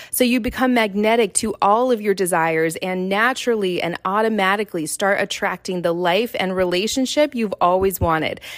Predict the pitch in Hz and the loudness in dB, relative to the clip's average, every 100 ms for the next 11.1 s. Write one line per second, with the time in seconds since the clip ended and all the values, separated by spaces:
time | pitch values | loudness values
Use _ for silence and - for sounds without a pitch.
0 | - 226 240 247 - 330 392 269 240 - | 0 2 4 0 2 2 4 0 0 -2
1 | 233 208 202 262 311 247 220 226 233 196 | 2 2 2 0 -2 -4 -4 -4 -4 -4
2 | - - 311 - 247 208 202 - 196 185 | -4 -4 -4 -2 -2 0 -2 -4 -4 -4
3 | - 220 196 196 226 226 202 196 185 180 | -4 -4 -2 -2 -2 -2 -2 -2 -4 -4
4 | 202 202 254 196 165 - - - 202 233 | -4 0 0 -2 -4 -6 -14 -6 -4 0
5 | 240 262 - 247 240 240 208 202 202 190 | 2 2 0 0 2 2 2 0 -2 0
6 | 202 208 190 180 202 196 196 214 226 240 | 2 2 0 0 0 0 0 0 0 2
7 | 220 214 208 202 196 190 190 170 - 196 | -2 -4 -2 -2 0 0 0 0 0 0
8 | 196 185 185 170 226 247 254 208 - 214 | 2 0 0 0 0 2 4 2 2 0
9 | 220 202 190 185 180 185 214 247 208 - | 2 0 0 0 -2 2 2 4 0 0
10 | 185 185 - 170 170 277 302 - 156 - | 0 -2 -2 -4 0 0 0 0 0 -2